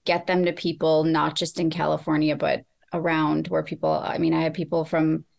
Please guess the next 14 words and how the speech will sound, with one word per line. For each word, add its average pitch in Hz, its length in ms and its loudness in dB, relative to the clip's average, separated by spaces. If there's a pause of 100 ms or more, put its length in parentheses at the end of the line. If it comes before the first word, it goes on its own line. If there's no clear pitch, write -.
(180)
you 175 100 -2
know, 147 300 0
um, 160 220 2
Santa 180 320 2
Fe 151 280 0
asking, 151 480 -2
emailing, 156 480 2
"How 160 160 0
can 160 160 0
we 160 80 4
get 156 200 -2
them?" 160 260 0 (920)
So 220 640 6 (640)
actually, 214 560 2